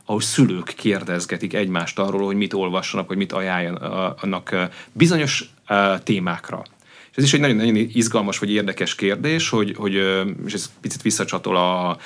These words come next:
az életvezetési könyvekhez, hogy már nagyon kiskorban szeretnénk jó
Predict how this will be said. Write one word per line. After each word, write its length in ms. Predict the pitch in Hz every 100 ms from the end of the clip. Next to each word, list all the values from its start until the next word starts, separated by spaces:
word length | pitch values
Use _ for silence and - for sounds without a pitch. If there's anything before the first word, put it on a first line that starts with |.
| - -
az 160 | - 104
életvezetési 880 | 104 92 87 - 90 95 104 95 139
könyvekhez, 840 | - 113 101 95 - 107 139 139 - - -
hogy 180 | - 104
már 200 | 104 107
nagyon 260 | 123 110 95
kiskorban 680 | - 104 - 113 104 95 98
szeretnénk 840 | 107 98 90 101 95 92 92 90
jó 500 | 104 98 95 92 95